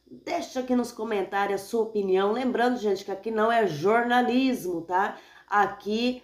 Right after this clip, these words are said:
a gente resenha aquilo que a gente vê, aquilo que a gente assiste,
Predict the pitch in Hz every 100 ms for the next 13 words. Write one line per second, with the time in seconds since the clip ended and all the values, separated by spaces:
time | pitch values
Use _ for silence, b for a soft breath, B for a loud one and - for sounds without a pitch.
0 | B - 202 208 208 214 180 208 240 165
1 | 190 202 220 - 220 - 214 220 - 202
2 | 165 220 220 269 208 147 180 165 160 175
3 | 160 180 165 170 196 196 - 240 247 -
4 | b